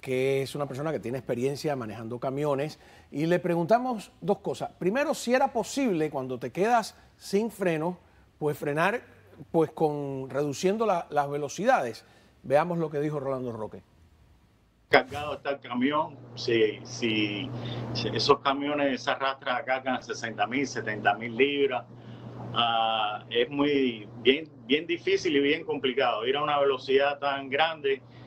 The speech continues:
Speaker 2: quedarte sin freno y empezar a reducir. Te vas a llevar, no sé, un tiempo en eso, la, la, la rastra, el camión no va a frenar al momento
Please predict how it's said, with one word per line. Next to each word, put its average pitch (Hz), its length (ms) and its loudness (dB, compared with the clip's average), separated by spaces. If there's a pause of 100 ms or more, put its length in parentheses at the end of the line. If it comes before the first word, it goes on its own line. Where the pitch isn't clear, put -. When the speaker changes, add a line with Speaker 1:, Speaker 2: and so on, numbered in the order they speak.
(160)
Speaker 2:
quedarte 127 400 2
sin 131 240 -2
freno 156 540 -2 (280)
y 113 320 2
empezar 113 400 -2
a 143 100 0
reducir. 135 680 -2 (500)
Te 110 140 6
vas 123 180 2
a 170 120 -2
llevar, 143 360 2 (580)
no 120 120 2
sé, 185 280 0
un 135 140 4
tiempo 165 460 2
en 160 80 -4
eso, 180 280 0
la, 120 340 2
la, 113 300 -4
la 110 520 2
rastra, 170 340 -2
el 113 60 -10
camión 139 320 -4
no 165 120 4
va 165 200 6
a 135 80 -6
frenar 143 400 -4
al 123 320 -2
momento 123 560 -2